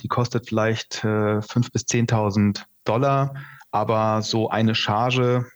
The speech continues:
ähm, die ausfällt, da bin ich im Bereich von so fünfhunderttausend bis eine Million Dollar, die ich dann habe, weil meine Vakuumpumpen ausgefallen sind. Und dort haben wir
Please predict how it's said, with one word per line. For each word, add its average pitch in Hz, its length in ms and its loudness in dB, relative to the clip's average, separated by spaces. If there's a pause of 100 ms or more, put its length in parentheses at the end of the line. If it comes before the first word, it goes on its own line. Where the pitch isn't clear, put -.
(140)
ähm, 101 440 -2
die 113 140 0
ausfällt, 113 460 0
da 107 60 -2
bin 107 160 0
ich 104 80 -2
im 104 100 0
Bereich 98 300 -2
von 101 320 -2
so 98 160 0
fünfhunderttausend 104 1200 0
bis 104 200 -2
eine 101 180 2
Million 101 380 2
Dollar, 131 400 0 (680)
die 135 100 4
ich 131 100 2
dann 113 180 2
habe, 117 240 2
weil 113 100 2
meine 107 220 2
Vakuumpumpen 101 560 -2
ausgefallen 95 500 -2
sind. 117 240 2
Und 101 180 0
dort 113 220 0
haben 110 300 0
wir 101 320 0